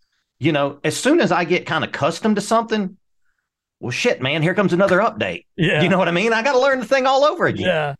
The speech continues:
Speaker 1: You
Speaker 2: Yeah,
Speaker 1: know?
Speaker 2: no, it's perce-, it's perception, you know, and, and, and it really, in the grand scheme of things, uh, y-, people are just not that smart. I mean, I learned that with my guests, you know,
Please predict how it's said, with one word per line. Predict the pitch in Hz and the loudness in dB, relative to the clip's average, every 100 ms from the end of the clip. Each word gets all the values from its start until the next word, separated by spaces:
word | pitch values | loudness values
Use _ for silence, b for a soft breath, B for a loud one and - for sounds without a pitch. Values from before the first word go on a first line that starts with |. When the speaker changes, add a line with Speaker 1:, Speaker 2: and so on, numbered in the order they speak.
| _ b b b b b | _ b b b b b
Speaker 1:
You | - - | -2 0
Speaker 2:
Yeah, | |
Speaker 1:
know? | - | 2
Speaker 2:
no, | 294 | 2
it's | 277 - | 0 -2
perce-, | 302 - | -6 0
it's | 339 247 | 0 0
perception, | - 269 320 330 208 202 | -4 -6 -2 -2 -2 0
you | 190 | 2
know, | 226 226 | 4 4
and, | 226 240 | 2 0
and, | 233 | -2
and | 240 226 | 0 0
it | 226 220 | 0 -2
really, | 285 381 | -2 0
in | 247 | 2
the | |
grand | 196 240 208 | 2 2 0
scheme | 247 233 | -2 -2
of | |
things, | 160 190 190 220 196 | 0 0 0 0 0
uh, | 190 175 170 185 180 120 - - | 0 2 2 -2 -6 -8 -8 -12
y-, | 226 - - B _ _ - | -14 -16 -20 B _ _ 0
people | 392 392 | 2 2
are | 247 | 0
just | 226 | 0
not | 208 175 | 2 0
that | 151 139 | 0 -2
smart. | - 226 196 | 0 2 2
I | 151 | 2
mean, | 175 190 | 0 0
I | 196 | 2
learned | 208 240 240 | 2 2 2
that | 220 214 | 0 0
with | 196 | -2
my | 175 151 | -2 0
guests, | 180 151 117 - | 2 0 -4 -8
you | 156 | -2
know, | 156 170 | 0 2